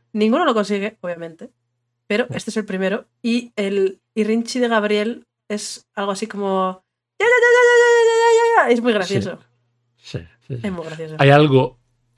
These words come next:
Speaker 2: a mí me, yo, ah, sí que he pensado en ello mientras veía el capítulo. Eh, escuchaba a Gabriel intentarlo y en mi cabeza era como, "Es que tiene mucho mérito lo que Lucy
Speaker 1: Sí.
Speaker 2: Lawless está haciendo". Es que no,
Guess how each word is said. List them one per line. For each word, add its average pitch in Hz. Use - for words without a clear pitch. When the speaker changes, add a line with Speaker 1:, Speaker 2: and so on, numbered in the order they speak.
Speaker 2:
a 135
mí 123
me, 156
yo, 135
ah, 131
sí -
que 165
he -
pensado 139
en 123
ello 139
mientras 120
veía 107
el 113
capítulo. 120
Eh, 113
escuchaba 131
a -
Gabriel 127
intentarlo 104
y 104
en 107
mi 107
cabeza 107
era 110
como, 98
"Es -
que -
tiene 104
mucho 185
mérito 139
lo 104
que -
Lucy 98
Speaker 1:
Sí. -
Speaker 2:
Lawless 98
está -
haciendo". 98
Es -
que 117
no, 98